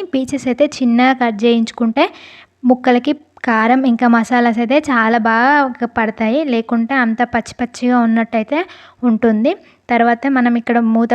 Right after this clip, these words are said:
క్లోజ్ చేసుకొని ఫైవ్ మినిట్స్ ఉడికించుకున్న తర్వాత ఒక్కసారి తీసుకొని మొత్తం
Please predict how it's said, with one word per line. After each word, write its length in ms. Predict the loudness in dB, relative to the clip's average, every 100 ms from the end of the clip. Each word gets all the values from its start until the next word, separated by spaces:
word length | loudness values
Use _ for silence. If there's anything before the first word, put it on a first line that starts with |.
| -2
క్లోజ్ 220 | 0 0 0
చేసుకొని 360 | -2 0 -2 -2 -2
ఫైవ్ 180 | -2 0
మినిట్స్ 280 | 0 -2 -2
ఉడికించుకున్న 580 | -2 -2 -4 -2 -2 -2 -2
తర్వాత 340 | -2 -2 0 -2 -2 -8 _ _ _ _ _ _ _ _ _ -6
ఒక్కసారి 420 | -2 -4 0 -2 0
తీసుకొని 420 | -4 -2 -2 0 -2
మొత్తం 340 | -2 -2 -2